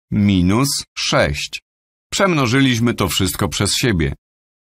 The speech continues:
Zanim przejdziemy do rozwiązywania kolejnego zadania, chcę wam pokazać, że możecie to obliczyć także w pamięci.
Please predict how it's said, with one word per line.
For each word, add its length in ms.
Zanim 300
przejdziemy 460
do 80
rozwiązywania 640
kolejnego 480
zadania, 520
chcę 240
wam 180
pokazać, 520
że 240
możecie 420
to 100
obliczyć 540
także 300
w 100
pamięci. 640